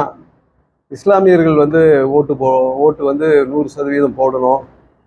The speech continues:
இதுக்கு முன்னாடி வந்து அவங்க வந்து அப்படி அந்த அளவுக்கு வந்து அந்த பார்ட்டிசிபேட் பண்ணல அப்படிங்கிறது வருத்தம் அளிக்குது. அதனால வந்து இந்த இது ஒரு விழிப்புணர்வு, அஹ், பிரஸ் மீட்டா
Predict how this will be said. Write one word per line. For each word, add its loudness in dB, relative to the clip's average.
இதுக்கு 2
முன்னாடி 4
வந்து 2
அவங்க 2
வந்து 0
அப்படி -2
அந்த 0
அளவுக்கு 2
வந்து -2
அந்த -8
பார்ட்டிசிபேட் -2
பண்ணல 2
அப்படிங்கிறது -2
வருத்தம் -2
அளிக்குது. -4
அதனால 2
வந்து 4
இந்த 4
இது -2
ஒரு -2
விழிப்புணர்வு, 0
அஹ், 0
பிரஸ் 0
மீட்டா 4